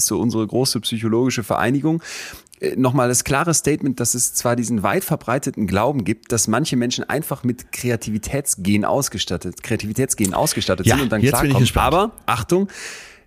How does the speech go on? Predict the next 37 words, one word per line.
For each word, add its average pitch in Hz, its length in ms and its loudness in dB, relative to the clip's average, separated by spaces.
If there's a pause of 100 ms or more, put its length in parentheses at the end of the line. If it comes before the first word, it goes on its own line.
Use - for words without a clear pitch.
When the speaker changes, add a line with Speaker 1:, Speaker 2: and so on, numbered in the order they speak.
(360)
Speaker 1:
es 110 200 0
gibt - 300 -6
nicht 151 300 2
wirklich 170 420 0
einen 147 260 0
Beweis 110 400 0
dafür, 135 320 -2
dass 139 160 0
eine 131 240 -2
Person 120 460 -2
von 135 180 -4
Natur 120 540 0
aus 156 220 0
kreativer 151 800 -2
ist - 240 0
als 135 200 -4
eine 131 220 0
andere. 131 300 2
Das 120 160 0
sagt 147 220 -4
zumindest 151 460 -2
der 127 60 0
Psychologe 131 480 0
Robert 120 420 0
Epstein 156 400 -2 (500)
und 131 300 2
der 120 400 2
muss 127 240 -2
sich 117 180 -2
auskennen, 110 380 0
weil 104 100 0
der 104 240 -2
ganz 101 240 -2
viel 113 140 -4
dazu 104 260 -2
geschrieben 98 380 0
hat. 98 160 0